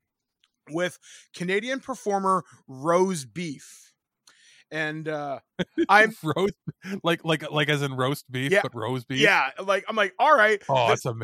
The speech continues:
Speaker 2: amazing.
Speaker 1: this sounds cool, weird, strange. I'm in."
Speaker 2: You,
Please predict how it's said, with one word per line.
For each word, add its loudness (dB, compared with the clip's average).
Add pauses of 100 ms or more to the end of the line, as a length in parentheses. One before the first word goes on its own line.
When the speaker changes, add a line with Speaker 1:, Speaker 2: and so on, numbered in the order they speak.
(300)
Speaker 2:
amazing. -10
Speaker 1:
this -6
sounds -2
cool, -2
weird, 2
strange. -4
I'm 4
in." -2
Speaker 2:
You, -2